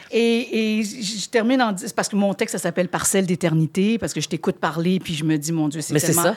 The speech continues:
Speaker 2: c'est vraiment ça.
Speaker 1: c'est tellement ça. » Euh, une recette appréciée et partagée renforce les liens entre les humains. Rassembleuse, elle devient un marqueur de lieux, d'événements en famille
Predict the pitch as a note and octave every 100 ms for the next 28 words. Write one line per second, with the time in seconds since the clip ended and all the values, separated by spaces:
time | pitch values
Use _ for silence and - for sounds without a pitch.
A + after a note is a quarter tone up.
0 | - - C3+ D3 B2+ - F#3 F3+ G#3+ G3
1 | F#3 - B3 E4 - - - - - -
2 | G3 F#3+ F#3+ G#3 _ _ - A#3 B3 A#3+
3 | - D4+ E4+ - - - _ _ _ _
4 | - G#3 - A#3 - C#4+ A3+ G3 A3 -
5 | A3 F#3+ F3 B3+ E4+ _ - A#3 A3+ D#4
6 | - G#3+ G3+ G3 B3 A3 F#3 F3 F3 E3
7 | G3 F#3 F3+ _ _ - - - - _
8 | _ E3 E3 A#3+ C#4+ A#3 G#3 B3 D#4+ C#4
9 | G#3+ _ G3+ G3 G3+ F#3 B3 A#3 F#3+ G3+
10 | - A#3+ A3 F#3 F#3+ F#3 F3 F#3 B3+ -
11 | - _ _ - E3 C4 C4+ A#3+ A#3+ B3
12 | G3+ A3 G3 F#3+ F#3+ C4